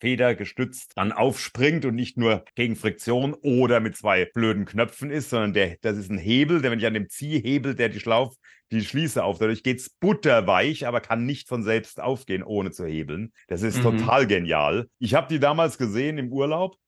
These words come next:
Speaker 1: und hab gesehen, guck mal, so ein Blatt an der Rolex, das ist bestimmt so eine nachgerüstete Rolex. Das gibt's nicht original.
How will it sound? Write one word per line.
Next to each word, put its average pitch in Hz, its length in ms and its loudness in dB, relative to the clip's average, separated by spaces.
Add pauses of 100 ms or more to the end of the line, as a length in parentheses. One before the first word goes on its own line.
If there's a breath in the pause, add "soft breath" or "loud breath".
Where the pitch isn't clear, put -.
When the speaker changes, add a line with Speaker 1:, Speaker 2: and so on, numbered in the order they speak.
(240)
Speaker 1:
und 95 60 -6
hab 92 100 -4
gesehen, 87 180 -2
guck 107 100 -8
mal, 95 120 2
so 143 280 0
ein 139 120 -2
Blatt 92 240 0
an 104 120 -6
der 95 100 2
Rolex, 110 400 0
das 98 140 -8
ist 90 140 -10
bestimmt 127 380 -4
so - 80 -4
eine 95 100 0
nachgerüstete 92 960 -2
Rolex. 73 380 -6
Das 82 160 -16
gibt's - 260 -10
nicht 92 200 -10
original. 71 640 -6